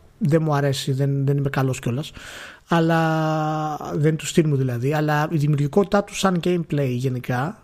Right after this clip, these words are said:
περνάει σε δεύτερη μοίρα για μένα, ε, από την κοινωνική του έκταση. Και είτε από τις συναυλίες που κάνει, ας πούμε, είτε από διάφορα events, είτε από, ξέρεις, τη μαύρη τρύπα,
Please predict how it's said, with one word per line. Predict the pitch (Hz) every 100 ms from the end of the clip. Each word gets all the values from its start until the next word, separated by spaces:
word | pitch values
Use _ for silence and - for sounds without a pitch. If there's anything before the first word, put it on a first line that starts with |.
| -
περνάει | 151 147 202
σε | 185
δεύτερη | 214 208 156
μοίρα | 147 143
για | 135 139
μένα, | 135 131 127 131 196 - - - _ _ _ _ _ _ _
ε, | - 160 160
από | 143 151 - - -
την | 143
κοινωνική | 156 143 139
του | 143 160
έκταση. | 139 - 127 - - - - - - _ _ _ _
Και | - 165 156 151 147 143 143 143 143 147
είτε | 185 196
από | 208 208
τις | -
συναυλίες | 175 143 175 156
που | 139
κάνει, | 156 147 139
ας | 127
πούμε, | - 135 135
είτε | 139 143 147
από | 139 147 139 135
διάφορα | 135 143 151 143 123
events, | 151 143 135 -
είτε | 160 151
από, | 147 143 139 139 131
ξέρεις, | - 143
τη | 139
μαύρη | 147 135 135
τρύπα, | 147 147 156 147